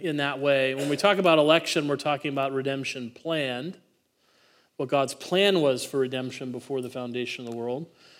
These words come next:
Um, when we talk about Christ coming into the world to atone for sin, we're talking about the accomplishment of redemption, how redemption was accomplished for God's people in time and history.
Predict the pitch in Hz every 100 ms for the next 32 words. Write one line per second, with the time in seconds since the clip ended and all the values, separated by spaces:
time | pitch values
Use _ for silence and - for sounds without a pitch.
0 | _ _ 139 135 135 147 147 180 175 175
1 | 151 147 - 175 165 165 - - 170 151
2 | 156 160 143 147 147 143 147 - 160 151
3 | 135 131 - 185 170 151 165 - - -
4 | - 160 160 147 131 147 127 - 185 220
5 | 202 151 - 135 123 135 127 120 117 113
6 | 107 - 117 147 _ _ _ _ - 151
7 | 156 143 147 151 - 139 131 120 - 180
8 | 208 175 131 - 135 127 123 123 139 131
9 | 135 143 139 131 135 123 113 147 175 -
10 | 110 107